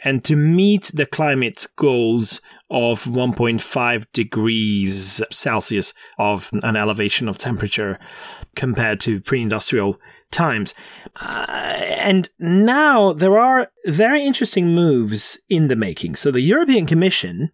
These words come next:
put together a plan that would label some gas power plants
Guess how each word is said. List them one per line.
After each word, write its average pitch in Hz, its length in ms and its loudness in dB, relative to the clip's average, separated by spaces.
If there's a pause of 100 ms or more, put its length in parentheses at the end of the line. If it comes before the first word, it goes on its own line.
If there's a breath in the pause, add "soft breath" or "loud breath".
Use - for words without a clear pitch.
(100)
put 285 140 -2
together 247 380 2
a 147 40 0
plan 151 720 -2
that 143 480 0
would 135 280 -2
label 156 920 2 (280)
some 277 840 2 (160)
gas 220 420 2
power 113 840 0
plants 104 720 -4